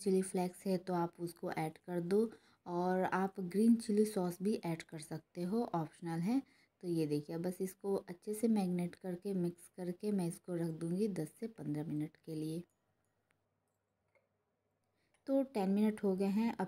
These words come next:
चलिए देखते हैं। तो ये बहुत अच्छे से मसालों में, ए, मैरिनेट हो गया था, बहुत अच्छे से मिक्स हो गया था, सारे मसाले बहुत अच्छे से कोट हो गए थे चिकन में। और आप चाहो तो इसमें कॉर्नफ्लोर भी डाल सकते हो, कॉर्नफ्लोर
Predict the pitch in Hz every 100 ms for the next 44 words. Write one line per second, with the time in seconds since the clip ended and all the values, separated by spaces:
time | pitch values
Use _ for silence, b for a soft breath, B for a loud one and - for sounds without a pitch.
0 | - 196 185 175 170 165 _ 190 208 254
1 | b b b b _ 247 240 254 196 190
2 | 226 233 196 - 220 214 240 214 208 196
3 | 175 196 202 202 208 - 180 180 180 185
4 | - _ _ _ - - 190 180 180 185
5 | - 185 175 170 160 - 196 185 175 180
6 | 170 - 190 - 202 190 190 190 185 165
7 | 160 - 175 175 175 180 180 175 170 175
8 | 175 170 170 - 180 196 190 180 170 170
9 | 170 165 160 - 190 214 B B - 180
10 | 175 170 185 240 B B B 208 214 220
11 | - 208 226 233 240 240 233 233 - 190
12 | 196 - - _ _ _ 202 196 196 190
13 | 214 185 175 175 170 - 180 - 165 170
14 | - 185 240